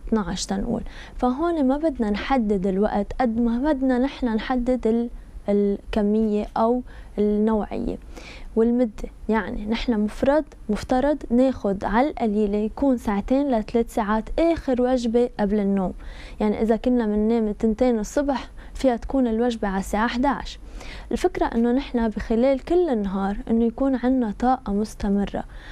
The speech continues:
فما بيناسبنا نقفي شي وجبة. فأهم شي إذا بدي آخد وجبة العشاء تكون قبل ساعتين minimum مثل ما قلنا قبل النوم، مش ناكل وننام دغري، لأنه الأكل والنوم دغري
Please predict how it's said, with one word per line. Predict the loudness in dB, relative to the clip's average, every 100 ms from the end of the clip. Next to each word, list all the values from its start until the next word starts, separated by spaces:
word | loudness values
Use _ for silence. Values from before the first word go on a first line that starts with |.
| -14 -2
فما | 2 2 2
بيناسبنا | 2 2 2 2 0 2 2
نقفي | 0 -2 -4 0 2 2
شي | 0 0 0
وجبة. | 0 0 -2 -6 -8 -12 -14 -16 -10
فأهم | -2 0 2 2 0
شي | 0 0 -2 -2
إذا | 0 0
بدي | 0 0 0 0
آخد | 0 -2 2
وجبة | 2 2 -4 -2
العشاء | 0 0 -2 -4 -6 -14 -6
تكون | 0 0
قبل | 0 0 0 0 -2 -12
ساعتين | -2 0 0 0 0 2 2
minimum | 2 2 2 0 -2 -2
مثل | 0 2
ما | 0 0
قلنا | 0 0 0
قبل | -2 -2
النوم، | -2 -4 -4 -10 -14 -18 -16 -16 -16 -8 -2
مش | 0 0
ناكل | -2 2 2
وننام | 2 2 2 2
دغري، | 0 0 -2 -6 -12 -8 -4
لأنه | 0 2 2
الأكل | 0 -2 0 2
والنوم | 2 4 2 2
دغري | 0 0 0 0